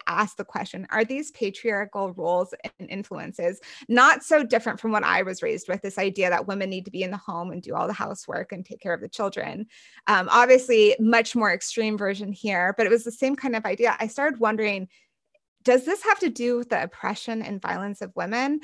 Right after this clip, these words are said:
Um, and so, I mean, I asked my contact about it. He said all of the girls between the ages of ten and thirteen once a year are taken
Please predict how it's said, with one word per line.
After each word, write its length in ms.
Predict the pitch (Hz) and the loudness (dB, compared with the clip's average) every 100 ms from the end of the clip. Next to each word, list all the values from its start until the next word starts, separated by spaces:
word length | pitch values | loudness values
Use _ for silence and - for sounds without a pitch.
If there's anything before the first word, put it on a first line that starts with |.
| - - - - | -10 -20 -14 -2
Um, 460 | 220 202 196 196 - | 2 4 4 0 -2
and 180 | 233 226 | -2 2
so, 380 | 233 208 196 - | 4 6 4 2
I 160 | 220 214 | 0 0
mean, 160 | 214 - | 0 0
I 60 | |
asked 300 | 220 220 226 | 0 2 0
my 120 | 220 202 | -4 -4
contact 560 | - 220 226 214 - | 0 0 2 2 0
about 240 | 214 208 196 | 0 2 4
it. 140 | 190 | 2
He 120 | 202 | -2
said 220 | 202 208 | -6 -4
all 220 | - 202 208 | 0 2 2
of 100 | 202 | 0
the 100 | 202 | -6
girls 320 | 190 185 185 | -2 -2 -2
between 280 | 208 202 196 | -8 -10 -10
the 120 | - | -10
ages 320 | - 196 190 | -10 -10 -8
of 160 | 180 _ | -10 _
ten 440 | - 208 202 214 - - _ - | -10 -6 -6 -6 -10 -20 _ -8
and 160 | 208 | -4
thirteen 540 | 202 180 - 220 196 196 | 0 -2 -2 -6 -4 -4
once 240 | 190 190 | -6 -6
a 40 | |
year 180 | 208 180 | -6 -2
are 160 | 180 208 | -2 -2
taken 680 | - 196 190 196 180 - | -4 -8 -6 -6 -6 -10